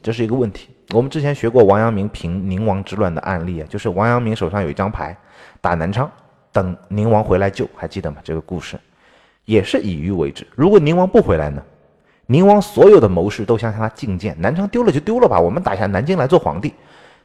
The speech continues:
当时南昌还不传檄而定吗？啊，我说发个檄文过去，你，你南昌的守军你不敢不听我的呀，因为我是当皇帝了嘛。但是宁王慌了神了，于是回来了，回来了就送死了，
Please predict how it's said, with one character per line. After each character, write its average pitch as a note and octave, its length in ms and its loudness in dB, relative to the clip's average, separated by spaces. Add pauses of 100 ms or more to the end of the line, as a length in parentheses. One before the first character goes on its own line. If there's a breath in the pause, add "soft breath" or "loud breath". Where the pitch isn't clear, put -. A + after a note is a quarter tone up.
(160)
当 F#3 200 0
时 E3 180 -2
南 D3+ 300 0
昌 E3+ 240 -4 (340 soft breath)
还 - 160 -8
不 C#3+ 160 -2 (140)
传 - 260 -2
檄 C3 240 -2
而 D3+ 100 4
定 D#3+ 180 -2
吗？ B2+ 140 -4 (120)
啊， D2 100 -8
我 F#2 160 -6
说 B2+ 260 -4 (420)
发 - 200 -4
个 C3 120 0
檄 - 240 -8
文 A2 120 0
过 A2+ 140 0
去， F2 240 -10
你， E2+ 200 -12
你 G2+ 120 -6
南 F2+ 200 -4
昌 C3+ 140 -8
的 C3 60 -4
守 - 220 -12
军 A2 180 -10
你 G2 80 -8
不 - 100 -4
敢 - 220 -6 (180)
不 A#2+ 80 0
听 D3 200 -4
我 G2 140 2
的 E2+ 80 -2
呀， F#2 220 -2
因 A2+ 100 -6
为 B2 40 0
我 F2 180 -2
是 E2 120 -12
当 A#2 180 -4
皇 D#2 280 -8
帝 A#2+ 100 -12
了 B2+ 120 -4
嘛。 D2 120 -12 (180)
但 B2+ 120 -4
是 A#2 60 -6
宁 G2+ 180 -6
王 G2 120 -2
慌 G#2+ 240 -6
了 G2+ 80 -4
神 - 180 -10
了， C#2+ 160 -12 (220)
于 - 80 -16
是 E2 120 -14
回 - 240 -10
来 F#2+ 140 0
了， G2 80 -8 (220 loud breath)
回 - 220 -4
来 F#2+ 100 2
了 - 100 -4
就 - 80 -18
送 D#2 200 -10
死 - 180 -20
了， - 80 -20